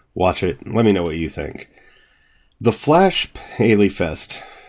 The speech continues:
trailer, it, it blew me away in several ways. Number one, how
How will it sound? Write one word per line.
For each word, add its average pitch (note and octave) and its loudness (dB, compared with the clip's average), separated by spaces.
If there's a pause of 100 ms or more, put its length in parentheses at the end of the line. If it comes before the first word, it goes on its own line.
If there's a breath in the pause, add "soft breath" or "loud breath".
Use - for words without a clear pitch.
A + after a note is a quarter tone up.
(280 loud breath)
trailer, D#2+ 0 (1600)
it, A#2 2
it A2 0 (1080 soft breath)
blew D3 6
me C#3 8
away G#2+ 6
in G#2 4
several G#2 2
ways. E2+ 0
Number A2 2
one, A#2+ 4 (640 loud breath)
how C3 4